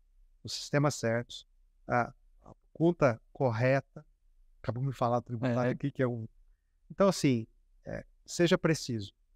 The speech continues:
Speaker 1: Então, a rapidez aqui tem quase que a conotação de precisão.
Speaker 2: Muito bom.
Speaker 1: Certo?
Speaker 2: E sem pressa, ou seja, com carinho, olhando o detalhe, fazendo análise.
Speaker 1: E sendo transparente com quem te pedir as coisas de um,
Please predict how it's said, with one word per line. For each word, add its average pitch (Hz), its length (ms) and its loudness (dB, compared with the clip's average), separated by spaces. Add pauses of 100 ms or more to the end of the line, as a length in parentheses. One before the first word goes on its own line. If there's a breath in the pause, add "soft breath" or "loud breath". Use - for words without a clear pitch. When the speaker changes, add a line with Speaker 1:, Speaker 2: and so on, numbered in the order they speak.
Speaker 1:
Então, 131 280 -8
a 127 80 -2
rapidez 143 400 0
aqui 135 240 -2
tem 139 300 2
quase 135 400 2
que 131 240 -2
a 123 80 2
conotação 127 560 -4
de 120 140 -6 (100)
precisão. 127 500 -2 (720)
Speaker 2:
Muito 101 280 -10
bom. 120 380 -4
Speaker 1:
Certo? 104 180 -4
Speaker 2:
E 175 40 2
sem - 180 2
pressa, 170 400 2
ou 139 120 0
seja, 110 340 -2 (120)
com 120 160 -20
carinho, 127 520 -2
olhando 117 260 0
o 117 40 -2
detalhe, 117 840 0
fazendo 117 340 2
análise. 113 1000 -2 (440)
Speaker 1:
E 233 160 0
sendo 247 240 0
transparente 208 640 4
com 135 160 -8
quem 147 180 0
te - 120 -8
pedir 123 300 0
as 127 120 0
coisas 143 380 0
de 147 80 -4
um, 143 220 -2